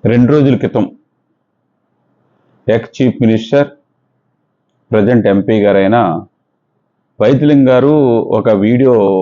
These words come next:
పంపించున్నారు. ఆ వీడియోలో నా గురించి మాట్లాడి ఉన్నారు.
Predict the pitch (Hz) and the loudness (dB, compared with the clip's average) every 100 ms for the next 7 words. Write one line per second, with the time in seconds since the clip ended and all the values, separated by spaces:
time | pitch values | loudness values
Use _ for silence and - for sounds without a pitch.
0 | 85 - - 107 113 110 104 95 90 - | -4 -8 -4 0 0 -2 -4 -4 -6 -10
1 | _ _ _ _ _ _ _ _ _ _ | _ _ _ _ _ _ _ _ _ _
2 | _ _ _ _ _ - 110 113 143 151 | _ _ _ _ _ -2 0 2 2 2
3 | 156 143 110 135 139 - _ _ _ _ | 2 2 0 -2 -8 -14 _ _ _ _
4 | _ _ - 104 113 123 120 110 107 165 | _ _ -8 -2 0 2 0 0 -2 -4
5 | - - _ _ _ _ _ _ _ _ | -4 -8 _ _ _ _ _ _ _ _
6 | _ _ _ _ - 120 120 113 95 87 | _ _ _ _ -2 -2 0 0 0 -2
7 | 85 76 | -4 -6